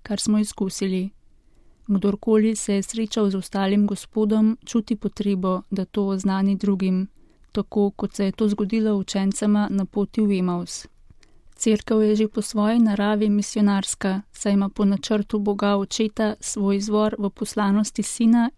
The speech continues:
in poslanosti Svetega Duha. Tako govori odlok Drugega vatikanskega koncila Ad Gentes. Oznanjevanje evangelija je njena prva poklicanost,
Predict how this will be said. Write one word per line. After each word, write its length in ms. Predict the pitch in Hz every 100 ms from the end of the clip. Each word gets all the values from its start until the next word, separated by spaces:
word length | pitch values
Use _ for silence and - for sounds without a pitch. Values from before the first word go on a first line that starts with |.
| -
in 100 | 202
poslanosti 720 | 208 - 196 196 202 - 214
Svetega 520 | - 202 - 196 196
Duha. 420 | 202 - 196 202 - - - - -
Tako 320 | - 208 214
govori 440 | 202 214 202 214 208
odlok 500 | 190 208 208 202 -
Drugega 460 | - 196 208 208
vatikanskega 840 | 196 196 - 208 208 202 - 208 214
koncila 640 | - 196 - 214 208 208
Ad 160 | - 202
Gentes. 640 | 208 196 185 190 180 - - - _ _ - - - _
Oznanjevanje 840 | 208 190 202 196 202 202 214 220 220
evangelija 720 | 208 196 208 214 226 226 220
je 140 | 214
njena 320 | 202 202 202 208
prva 360 | 233 233 226
poklicanost, 920 | 214 214 - 208 - 196 190 185 -